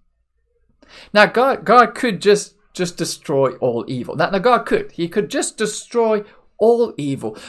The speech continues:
But the problem with that is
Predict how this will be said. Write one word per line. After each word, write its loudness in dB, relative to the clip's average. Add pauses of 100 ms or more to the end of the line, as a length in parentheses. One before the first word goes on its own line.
(120)
But 0
the 4
problem -4
with -2
that -12 (1120)
is 6